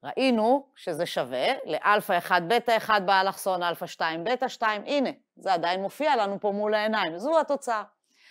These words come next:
מה עכשיו נעשה? תזכרו, אנחנו רוצים להגיע מ-A B ל-B A. מה נשאר לנו לעשות? להחליף בין הסקלרים, הרי מותר לנו. סקלרים מתחלפים בכפל.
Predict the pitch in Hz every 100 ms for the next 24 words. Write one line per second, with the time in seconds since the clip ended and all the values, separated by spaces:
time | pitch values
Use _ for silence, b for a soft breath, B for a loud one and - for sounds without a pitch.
0 | b b 147 165 - 151 165 240 247 -
1 | 294 294 b b _ 170 - - 147 208
2 | 196 _ 131 - 131 127 220 220 170 160
3 | 254 202 214 - _ 147 151 196 190 180
4 | 165 269 240 - - 151 160 160 175 294
5 | 180 123 _ _ _ - 147 196 - 190
6 | 196 190 190 180 170 - 139 175 _ _
7 | _ - 147 - 370 302 - 196 196 -
8 | 269 359 302 165 131 139 160 160 - 302
9 | 339 214 143 - b b _ - - 139
10 | 254 294 269 269 233 156 170 - 349 330
11 | 269 180 143 -